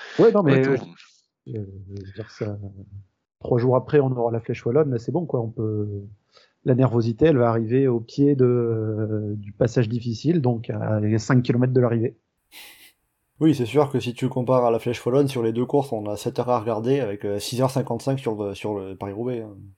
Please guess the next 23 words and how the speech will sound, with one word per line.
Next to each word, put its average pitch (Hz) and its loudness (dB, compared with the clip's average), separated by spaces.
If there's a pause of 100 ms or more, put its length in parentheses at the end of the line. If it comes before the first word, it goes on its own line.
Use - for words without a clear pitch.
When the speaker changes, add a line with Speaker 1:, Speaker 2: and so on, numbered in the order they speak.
(240)
Speaker 1:
Sur - -2
Speaker 2:
Mais 135 2
Speaker 1:
les 147 2
Speaker 2:
c'est, 143 0
Speaker 1:
deux 151 0
Speaker 2:
c'est - -4
Speaker 1:
courses, - -8
t'as 135 -2
une 127 2
intensité 131 -4
qui 120 -6
est 123 -2
folle 135 2
et 113 0
qui 117 -4
est, 113 4
euh, 98 0 (420)
incomparable 143 4
avec 117 2
n'importe 127 -2
quel 120 0
autre 120 -4
événement. 120 2